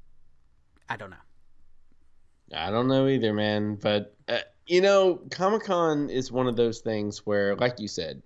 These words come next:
Speaker 2: I wanna go. I really do. And, but it, it, it's to the point now where it's almost so big that I, I don't, I don't, it, it, it, it's like saying,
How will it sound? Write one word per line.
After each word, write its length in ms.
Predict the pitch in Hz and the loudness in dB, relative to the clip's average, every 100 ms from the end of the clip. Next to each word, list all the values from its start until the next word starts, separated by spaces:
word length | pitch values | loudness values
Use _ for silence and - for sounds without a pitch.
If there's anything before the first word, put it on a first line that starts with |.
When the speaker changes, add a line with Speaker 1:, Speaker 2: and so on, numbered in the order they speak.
| _ _ _ _ _ - | _ _ _ _ _ -2
Speaker 2:
I 100 | 120 | 0
wanna 320 | 127 135 135 | 4 4 2
go. 460 | 127 110 117 156 - - - - _ _ | 0 -2 -2 -6 -12 -20 -20 -20 _ _
I 100 | 104 | -4
really 360 | 123 139 131 127 | 0 2 2 0
do. 520 | 117 110 127 175 175 _ - - - _ _ | -2 -2 -2 -4 -12 _ -20 -20 -20 _ _
And, 580 | 131 135 131 127 123 - | 0 2 2 2 -2 -6
but 400 | 127 120 - - - _ _ | -4 0 0 -2 -20 _ _
it, 180 | 160 - | -4 -4
it, 160 | 143 131 | -10 -8
it's 160 | 156 147 - | -10 -6 -2
to 80 | 220 | -2
the 100 | 175 | -2
point 360 | - 156 156 | 0 0 2
now 280 | 156 151 147 | 4 4 4
where 200 | 135 123 | 4 4
it's 120 | 117 | 4
almost 540 | 151 156 139 131 - - | 0 2 0 -2 -14 -14
so 400 | - - 117 123 | -6 2 2 2
big 640 | 127 131 139 139 131 - _ _ _ _ _ _ _ _ - | 4 6 4 2 -6 -16 _ _ _ _ _ _ _ _ 0
that 500 | 123 123 117 - - - _ _ _ _ _ | 2 2 0 -2 -12 -16 _ _ _ _ _
I, 300 | - - - - _ 101 | -12 -12 -12 -16 _ -2
I 40 | 135 | 2
don't, 240 | 139 131 - | 2 0 -6
I 120 | 117 135 | -2 0
don't, 240 | 147 123 - 127 | 0 -2 -10 -6
it, 200 | 139 - | -6 -4
it, 180 | 127 - 170 165 | -8 -2 -2 -2
it, 60 | - | -2
it's 180 | 175 185 | 0 2
like 240 | 180 135 | 0 0
saying, 640 | - 160 151 135 123 110 | 0 2 4 2 -2 -6